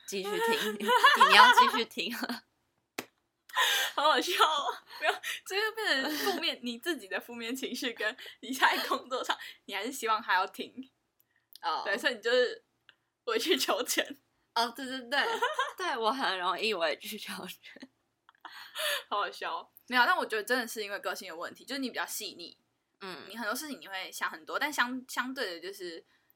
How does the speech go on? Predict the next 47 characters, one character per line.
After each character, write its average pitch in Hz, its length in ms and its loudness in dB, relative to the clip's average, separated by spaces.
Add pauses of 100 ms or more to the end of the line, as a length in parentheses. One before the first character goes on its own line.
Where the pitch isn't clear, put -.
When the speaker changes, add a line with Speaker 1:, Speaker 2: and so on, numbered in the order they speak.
Speaker 2:
你 185 120 -18
可 202 120 -12
能 170 80 -8
很 143 180 -12
容 151 220 -10
易 190 100 -12
就 185 140 -18
是 175 80 -14
往 135 340 -10 (720)
比 - 60 -20
较 208 120 -4
不 208 120 -2
好 156 160 -4
的 110 60 -6
地 165 100 -10
方 - 200 -10
去。 - 320 -14 (280)
但 - 120 -2
像 - 200 4
我 180 160 -2
的 - 40 -8
话， 226 120 4
Speaker 1:
嗯。 - 20 2
Speaker 2:
我 180 60 0
就 180 60 -10
是 180 140 -12 (160)
比 175 120 -12
较 190 340 0 (300)
直 190 240 -12
性 196 260 -8
子， - 140 -20
就 - 120 -20
是， 196 80 -12
啊， 190 160 -8
好， 165 280 -12
都 190 100 -10
可 - 140 -10
以 - 60 -10
随 165 140 -10
便， 160 260 -12 (560)
我 185 140 -14
想 180 180 -8
干 196 140 0
嘛 151 80 -10
就 208 100 -12
干 185 180 -2
嘛。 - 220 -18